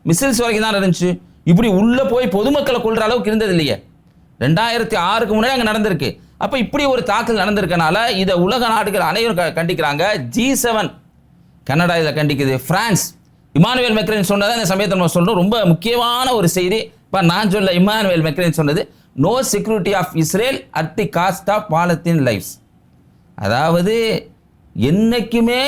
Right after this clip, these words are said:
இஸ்ரேலுக்கு பாதுகாப்பு கிடையாது, பாலஸ்தீனருடைய உயிரை எடுத்துக்கொண்டிருக்கக்கூடிய நிலைமை வரைக்கும்.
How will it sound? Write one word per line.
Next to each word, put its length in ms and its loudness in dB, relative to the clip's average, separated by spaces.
இஸ்ரேலுக்கு 600 0
பாதுகாப்பு 580 0
கிடையாது, 720 0
பாலஸ்தீனருடைய 880 0
உயிரை 340 0
எடுத்துக்கொண்டிருக்கக்கூடிய 920 0
நிலைமை 420 0
வரைக்கும். 340 -2